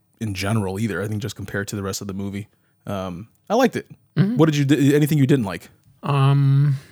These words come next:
Speaker 2: no, not that I can. I mean, besides modok.
Speaker 1: Yeah.
Speaker 2: Um,
Speaker 1: <laughs> Poor modok.
Speaker 2: <laughs> no, I mean the after credits scene.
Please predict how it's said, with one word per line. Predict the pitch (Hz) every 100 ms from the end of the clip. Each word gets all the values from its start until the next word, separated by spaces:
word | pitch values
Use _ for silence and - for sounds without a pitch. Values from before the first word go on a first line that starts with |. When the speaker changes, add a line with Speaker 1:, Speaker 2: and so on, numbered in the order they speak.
| _ _ _
Speaker 2:
no, | 165 247 254 - _ _
not | 143
that | 151
I | 117
can. | 113 123
I |
mean, | 131 123
besides | 117 - 113 101 - - - -
modok. | 117 104 98 -
Speaker 1:
Yeah. | 139 131 95 - 113
Speaker 2:
Um, | 110 104 107 - -
Speaker 1:
<laughs> | _ _ -
Poor | 117
modok. | 104 - - -
Speaker 2:
<laughs> | 127 - - - - - - _ - - _ 214 _ - _ - _ -
no, | 101 147 120
I |
mean | 123 120 117 117 117
the | 107 104 107 - -
after | 110 110
credits | - 107 113 -
scene. | - 131 113